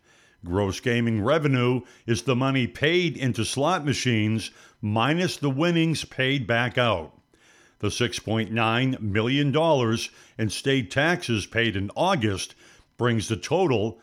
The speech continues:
since Plainridge opened in June of two thousand fifteen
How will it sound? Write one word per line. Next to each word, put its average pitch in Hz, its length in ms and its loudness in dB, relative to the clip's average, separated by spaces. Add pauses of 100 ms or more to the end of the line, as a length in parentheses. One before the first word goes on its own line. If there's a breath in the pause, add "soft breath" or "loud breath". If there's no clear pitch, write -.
since - 280 -4
Plainridge 143 680 0
opened 135 440 2
in 110 180 0
June 120 560 0 (260 loud breath)
of 98 140 -4
two 139 200 0
thousand 131 500 0
fifteen 127 800 0